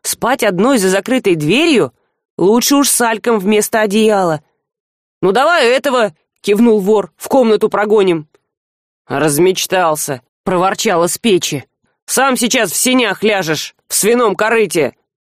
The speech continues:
А ты вообще заткнись, развратник, неудачник», презрительно отгавкнулся Саврянин. «Жар, иди спать», взмолилась девушка,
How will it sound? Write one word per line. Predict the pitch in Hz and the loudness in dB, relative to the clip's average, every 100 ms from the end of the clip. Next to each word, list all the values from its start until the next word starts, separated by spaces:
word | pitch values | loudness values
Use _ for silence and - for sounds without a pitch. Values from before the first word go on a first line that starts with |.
| _ | _
А | - | -8
ты | 165 311 | 0 2
вообще | 349 302 - 302 | 2 0 0 0
заткнись, | 226 269 233 262 233 - - - | 0 -2 0 0 0 -2 -12 -8
развратник, | 208 214 214 226 214 214 196 - _ _ _ | -4 -2 0 0 -2 0 -2 -4 _ _ _
неудачник», | - 139 180 202 190 185 170 - 180 170 160 - _ _ - | -4 0 0 0 0 0 0 0 0 0 -2 -10 _ _ -4
презрительно | 185 160 185 165 175 170 | -2 0 0 0 0 0
отгавкнулся | 170 180 170 180 175 170 | 0 -2 -2 -2 -2 0
Саврянин. | 190 180 180 170 151 143 _ _ _ - - - - | 0 0 0 0 0 -2 _ _ _ -20 -20 -20 -6
«Жар, | 262 339 269 - - | -2 0 0 -4 -4
иди | 302 349 415 | -2 0 0
спать», | - - 247 170 - _ _ - | -2 -2 -2 -2 -8 _ _ -4
взмолилась | 175 214 233 220 180 | 0 2 2 2 2
девушка, | 165 302 320 - - | 0 0 0 0 -2